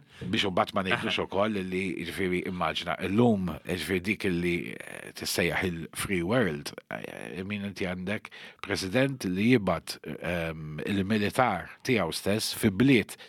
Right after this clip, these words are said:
Speaker 1: tiegħu stess, <laughs> li, eh, qegħdin iduru jattakkaw n-nies,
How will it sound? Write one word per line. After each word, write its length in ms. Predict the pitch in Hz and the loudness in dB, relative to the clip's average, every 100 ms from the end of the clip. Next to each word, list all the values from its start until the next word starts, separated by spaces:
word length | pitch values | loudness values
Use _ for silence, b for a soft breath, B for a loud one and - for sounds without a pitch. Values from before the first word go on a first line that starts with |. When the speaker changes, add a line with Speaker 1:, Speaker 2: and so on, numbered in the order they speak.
| _ | _
Speaker 1:
tiegħu 340 | 135 101 80 | 6 6 4
stess, 460 | - 87 104 - - B B B B B | -2 -2 -2 -2 -8 B B B B B
<laughs> 320 | - 139 110 131 113 | 2 2 4 2 2
li, 160 | 123 135 B B B | 2 0 B B B
eh, 720 | 101 117 110 104 104 101 101 | 2 4 6 6 4 4 2
qegħdin 460 | - 120 147 120 101 | 2 6 6 4 0
iduru 540 | - 120 123 113 123 135 | 0 6 8 8 8 8
jattakkaw 720 | 139 - 180 - 101 98 127 95 - - | 6 4 -2 2 4 4 4 -2 -6 -2
n-nies, 480 | 139 117 120 139 | 0 4 4 4